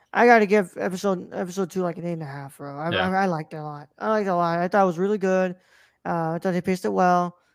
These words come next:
Speaker 1: and I'm interested to see where we're going here, 'cause I'm, I'm, I'm, like, really looking forward to the season.
Speaker 2: That, that kinda makes the point of the, the, the Sith aren't technically, so it is Fallen
Speaker 1: Yeah.
Speaker 2: Jedi.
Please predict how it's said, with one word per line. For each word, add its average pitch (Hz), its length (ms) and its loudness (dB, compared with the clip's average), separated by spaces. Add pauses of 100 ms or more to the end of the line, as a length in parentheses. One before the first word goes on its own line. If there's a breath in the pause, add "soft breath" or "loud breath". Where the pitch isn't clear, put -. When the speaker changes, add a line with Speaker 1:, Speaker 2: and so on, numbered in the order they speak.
(320)
Speaker 1:
and 170 320 -4
I'm 180 180 -2
interested 202 480 -4
to 185 120 -10
see 190 180 -4
where 190 140 -2
we're 185 140 -2
going 196 300 -4
here, 165 300 -8 (180)
'cause 180 180 -6
I'm, 175 280 -4
I'm, 226 280 -6
I'm, 254 160 -4
like, 262 220 0
really 202 280 4
looking 175 240 -4
forward 180 220 -2
to 180 80 -12
the 175 60 -10
season. 175 380 -16 (1300 soft breath)
Speaker 2:
That, 202 280 8
that 208 160 10
kinda 196 220 10
makes 165 220 6
the 156 120 0
point 147 240 0
of 131 120 -2
the, 123 300 -2
the, 117 360 -8
the 117 80 -10
Sith - 340 -4
aren't 117 260 -6
technically, 101 680 -8 (560)
so 110 200 -6
it 104 140 -6
is 104 240 -10
Fallen 95 380 -8
Speaker 1:
Yeah. 92 140 -10
Speaker 2:
Jedi. 92 220 -12